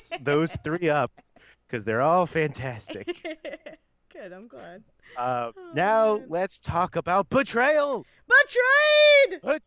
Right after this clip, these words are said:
Speaker 2: Betrayed!
Speaker 1: All right, so here, here's the thing. I did not. <laughs> This is probably gonna be the more negative part.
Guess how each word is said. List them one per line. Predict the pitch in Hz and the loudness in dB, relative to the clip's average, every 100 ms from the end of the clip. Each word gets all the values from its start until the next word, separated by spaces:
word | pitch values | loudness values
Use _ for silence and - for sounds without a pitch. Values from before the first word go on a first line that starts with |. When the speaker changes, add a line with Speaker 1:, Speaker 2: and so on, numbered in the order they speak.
| - | -10
Speaker 2:
Betrayed! | 190 - 277 - | -10 -8 -10 -6
Speaker 1:
All | 311 | 0
right, | 320 240 196 | 0 0 -6
so | - 381 302 226 - | -8 -4 -4 -4 -10
here, | 427 440 403 - | -10 -10 -10 -16
here's | 381 403 392 | -18 -16 -16
the | 294 | -20
thing. | _ 214 185 208 _ _ _ _ _ _ - | _ -18 -18 _ _ _ _ _ _ _ 2
I | 392 370 | 2 2
did | 311 | -2
not. | 302 302 294 262 - | -2 0 0 -2 -8
<laughs> | 294 - - - _ _ _ _ - - - _ | -16 -18 -20 -20 _ _ _ _ -20 -20 -20 _
This | 262 523 554 | -6 -6 -6
is | 508 349 | -10 -12
probably | - 349 349 311 311 311 | -8 -6 -6 -10 -16 -14
gonna | 269 302 | -10 -10
be | 247 285 | -12 -16
the | 247 | -16
more | 240 240 | -14 -12
negative | 233 339 349 240 220 | -12 -12 -12 -16 -14
part. | 240 214 214 | -12 -10 -10